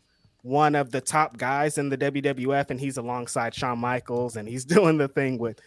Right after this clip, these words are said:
with Goldust and all this, and he became one of the top guys. His finish was one of the most over finishes in the entire business. When he hit the Pearl River Plunge, when he put D'Lo through the table, when he hit D'Lo with it on the car, this was like,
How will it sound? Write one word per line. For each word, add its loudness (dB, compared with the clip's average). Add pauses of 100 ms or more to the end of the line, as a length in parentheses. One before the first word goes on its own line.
(180)
with -2
Goldust 0
and -2
all -2
this, -2 (340)
and -2
he 0
became 2
one 2
of -2
the -2
top 0 (100)
guys. 4 (460)
His 6
finish 6
was 2
one 4
of 0
the 2
most 0
over 4
finishes -2
in -2
the -2
entire 0
business. -4
When -6
he -4
hit -4
the -8
Pearl -2
River -6
Plunge, -4 (300)
when -2
he 2
put 2
D'Lo 2
through 0
the -4
table, 2
when -2
he -4
hit -2
D'Lo 2
with 0
it 0
on 0
the -8
car, 2
this -2
was 0
like, -2